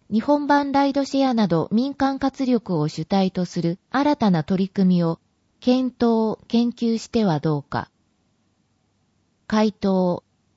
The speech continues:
タクシーを含む運転士不足は、地域公共交通全般の課題であり、確保に向けた交通事業者への支援を検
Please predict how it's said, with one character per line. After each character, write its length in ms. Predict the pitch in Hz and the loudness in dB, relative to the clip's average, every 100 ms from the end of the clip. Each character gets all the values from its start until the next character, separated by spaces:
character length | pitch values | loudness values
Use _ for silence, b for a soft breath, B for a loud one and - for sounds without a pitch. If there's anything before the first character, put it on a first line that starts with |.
| _ _ _ _ _ | _ _ _ _ _
タ 140 | - 302 | -4 -4
ク 100 | - | -4
シ 220 | - 240 | -2 0
ー 80 | 196 | 2
を 80 | |
含 260 | 180 - 226 | 0 -2 0
む 160 | 185 160 | 2 2
運 160 | 226 262 | -2 -2
転 260 | 269 262 | 0 0
士 160 | 254 254 | 0 -4
不 100 | 247 | -2
足 300 | 247 233 185 | -2 -2 0
は、 180 | 156 147 _ _ - | 0 -2 _ _ -6
地 220 | - 294 | 0 0
域 220 | - 277 | 0 -6
公 260 | - 294 285 | -2 0 0
共 280 | 294 285 277 | 0 0 0
交 240 | 285 277 | 0 0
通 220 | - 165 | 0 -2
全 240 | 156 220 233 | 2 2 2
般 220 | 233 220 | 0 2
の 160 | 214 | 2
課 180 | 208 214 | 0 0
題 220 | 208 214 | 0 0
で 160 | 208 208 | 2 0
あ 120 | 202 | 0
り、 220 | 185 143 _ _ _ _ _ _ - | 0 -2 _ _ _ _ _ _ -4
確 300 | 294 - 277 | -4 -2 -2
保 120 | 247 | 2
に 160 | 190 | 2
向 140 | 165 170 | 2 0
け 120 | 185 | -4
た 200 | 180 175 | -2 -4
交 220 | - 254 269 | -2 -2 -2
通 240 | 269 262 | -4 -6
事 160 | 254 247 | -4 -2
業 220 | 269 269 | 0 0
者 160 | 254 | 0
へ 120 | 220 185 | 0 0
の 120 | 156 | -2
支 220 | - 214 | -4 -2
援 220 | 233 233 | 0 0
を 100 | 226 | -2
検 280 | 220 226 220 | -2 -2 -2